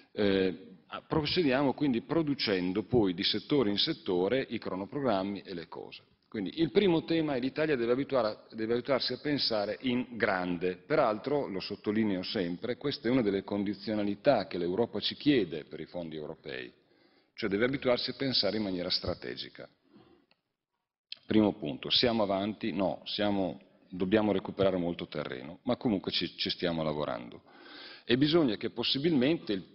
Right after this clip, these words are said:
pon ricerca non sia incoerente con la strategia di specializzazione intelligente, cioè che non, che non faccia altri piani, altri programmi,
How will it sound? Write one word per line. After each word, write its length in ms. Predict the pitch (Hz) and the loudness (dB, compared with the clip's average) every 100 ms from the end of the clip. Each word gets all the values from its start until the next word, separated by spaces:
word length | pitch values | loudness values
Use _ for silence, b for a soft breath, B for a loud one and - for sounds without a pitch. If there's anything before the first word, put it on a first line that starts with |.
| _ | _
pon 360 | 131 135 101 90 95 | 4 4 2 -4 -4
ricerca 760 | 123 - 117 143 - 156 139 110 | -2 2 2 2 0 0 -2 -6
non 220 | 98 104 | -8 -8
sia 240 | - 170 | -2 0
incoerente 840 | 104 101 - 110 104 107 104 - 104 | 0 -2 0 2 2 0 -2 -6 -6
con 140 | 95 | -4
la 60 | 95 | -6
strategia 560 | - 98 - 98 95 | -6 -8 -4 -4 -2
di 100 | 95 | -2
specializzazione 640 | 90 95 95 90 90 90 98 | -4 -6 -6 -6 -6 -8 -8
intelligente, 480 | 90 98 92 95 - | -6 -4 -4 -4 -8
cioè 140 | 92 | -10
che 100 | 95 | -6
non, 220 | 95 107 - _ _ _ | -6 -6 -10 _ _ _
che 120 | - 117 | -6 -2
non 140 | 110 | 0
faccia 340 | - 170 - 101 | 0 0 2 0
altri 300 | 95 - 98 | 0 -6 -2
piani, 420 | 107 101 101 101 | 2 4 2 0
altri 240 | 95 - | -4 -6
programmi, 680 | 104 101 110 104 101 104 | -6 0 2 2 2 -2